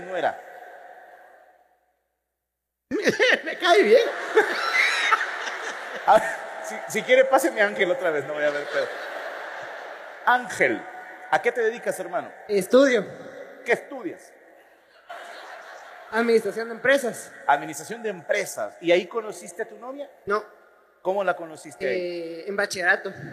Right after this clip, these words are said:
Speaker 1: Ok, ¿cómo se llama tu novia, perdón?
Speaker 3: Isa.
Speaker 1: Isabel.
Speaker 3: Con Z.
Speaker 1: Isabel con Z.
Speaker 3: Sí.
Speaker 1: Ok.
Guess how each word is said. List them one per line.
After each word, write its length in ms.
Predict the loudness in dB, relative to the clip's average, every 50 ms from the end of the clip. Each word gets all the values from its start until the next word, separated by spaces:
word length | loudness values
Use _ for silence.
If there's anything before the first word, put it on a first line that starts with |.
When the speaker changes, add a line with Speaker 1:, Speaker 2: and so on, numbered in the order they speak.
| -14 -14 -12 -10
Speaker 1:
Ok, 440 | -10 -8 -4 -2 0 0 0 -2 -4
¿cómo 160 | -6 -10 -10
se 100 | -10 -10
llama 180 | -10 -12 -12 -12
tu 80 | -14 -14
novia, 280 | -12 -8 -8 -8 -6
perdón? 300 | -6 -8 -8 -8 -12 -8 -4
Speaker 3:
Isa. 300 | -2 0 0 0 0 0 -2 -10 -16 -18 -20 -20 -20 -20 -20 -20 -18 -14
Speaker 1:
Isabel. 480 | -4 0 2 4 6 6 6 4 2 -4 -10 -18 -20 -20 -20 -20 -20 -20 -14 -10
Speaker 3:
Con 120 | -8 -8 -6
Z. 320 | -4 -2 -2 -2 -4 -8 -18 -20 -20 -20 -20 -20 -20 -20 _ _ _ _ _ _ _ _ _ _ _ _ -4
Speaker 1:
Isabel 440 | -2 0 0 2 4 4 4 4 2
con 200 | -4 -10 -10 -10
Z. 420 | -10 -8 -8 -6 -4 -2 -4 -4 -4 -8 -12 -12 -12 -10 -10 -8
Speaker 3:
Sí. 260 | -6 -2 2 4 6 8 8 8 6 4 2 2 0 -2 -10 -10 -10 -10 -12 -12 -6 -2 0
Speaker 1:
Ok. 140 | 0 2